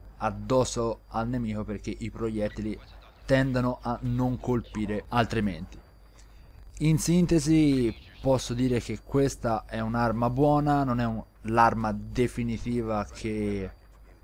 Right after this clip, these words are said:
rompe il gioco, ma comunque si rivela un'arma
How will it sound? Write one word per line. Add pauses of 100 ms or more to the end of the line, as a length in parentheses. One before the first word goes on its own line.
(160)
rompe
il
gioco,
ma
comunque
si
rivela
un'arma